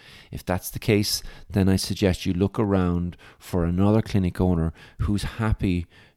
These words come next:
to give you some advice. It might be over a coffee or so forth.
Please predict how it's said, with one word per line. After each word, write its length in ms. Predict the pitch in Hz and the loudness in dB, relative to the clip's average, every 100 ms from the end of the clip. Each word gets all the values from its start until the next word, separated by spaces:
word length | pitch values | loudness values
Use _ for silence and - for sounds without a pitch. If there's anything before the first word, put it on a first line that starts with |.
| - | -14
to 480 | - 104 95 87 85 | -4 2 2 2 0
give 260 | - 101 | 2 2
you 80 | 90 | 2
some 220 | - 98 | -4 -4
advice. 420 | 90 78 87 - 87 | -4 -2 -4 -4 -8
It 140 | - | -4
might 160 | 90 - | -4 -4
be 100 | 85 | -4
over 260 | 80 76 | -4 -4
a 60 | 78 | -8
coffee 460 | - 85 82 82 | -2 -2 -2 -4
or 80 | 80 | -4
so 200 | - 87 | -4 -6
forth. 440 | 80 - 82 80 | -6 -6 -6 -6